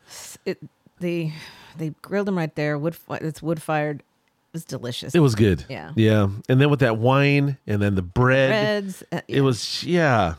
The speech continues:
Speaker 1: Mm-hmm.
Speaker 2: Yeah. Really, yeah.
Speaker 1: And, and those were all just, like, on the small plates
Speaker 2: Yeah, they
Speaker 1: menu.
Speaker 2: weren't,
Speaker 1: We
Speaker 2: they weren't
Speaker 1: weren't even,
Speaker 2: anything,
Speaker 1: I didn't
Speaker 2: mm.
Speaker 1: order a pizza. I was gonna order a pizza.
Speaker 2: Yeah.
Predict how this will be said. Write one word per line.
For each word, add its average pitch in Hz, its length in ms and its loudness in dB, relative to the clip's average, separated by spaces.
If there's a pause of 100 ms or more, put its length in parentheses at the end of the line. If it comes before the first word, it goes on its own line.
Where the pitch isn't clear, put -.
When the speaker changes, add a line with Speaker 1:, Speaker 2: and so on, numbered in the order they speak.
(140)
Speaker 1:
Mm-hmm. 165 140 -14
Speaker 2:
Yeah. 165 580 0 (160)
Really, 156 340 2 (120)
yeah. 73 320 -4 (1000)
Speaker 1:
And, 196 260 -4
and 214 180 0
those 277 240 2
were 381 80 -2
all 269 240 0
just, 202 280 -4
like, 180 160 -2
on 165 80 -2
the 143 60 -4
small 208 320 -4
plates 117 160 -2
Speaker 2:
Yeah, 127 380 2
they 170 60 -2
Speaker 1:
menu. 127 240 -2
Speaker 2:
weren't, 135 200 -4
Speaker 1:
We 170 80 -2
Speaker 2:
they 185 40 -2
weren't 226 240 -2
Speaker 1:
weren't 220 100 0
even, 190 180 -2
Speaker 2:
anything, 135 160 -6
Speaker 1:
I 160 40 -2
didn't 196 240 -4
Speaker 2:
mm. 208 40 -2
Speaker 1:
order 202 220 -4
a 190 60 -4
pizza. 180 320 -4
I - 20 0
was 147 120 -4
gonna 185 240 -2
order 208 220 -4
a 202 40 -8
pizza. 202 220 -6
Speaker 2:
Yeah. 139 320 0